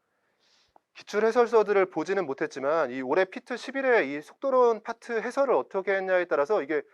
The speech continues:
해설 오류가 될 가능성이 되게 높은 문제예요. 그래서 그 문제 뒤에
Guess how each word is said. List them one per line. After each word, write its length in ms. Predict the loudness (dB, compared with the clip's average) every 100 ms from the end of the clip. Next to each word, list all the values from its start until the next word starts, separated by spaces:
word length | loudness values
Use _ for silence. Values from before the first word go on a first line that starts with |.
| _ -20 _ _ -10
해설 320 | 0 2 2
오류가 300 | 2 2 2
될 100 | 2
가능성이 340 | 2 0 -2
되게 140 | -6 -8
높은 260 | -8 -10 -14
문제예요. 480 | -14 -16 -20 -20 _ _ _ _ _ _ _ _ _ _ _ _ _ -8
그래서 180 | -6 -4
그 140 | -2
문제 460 | -2 2 2 2 -2
뒤에 380 | -2 0 0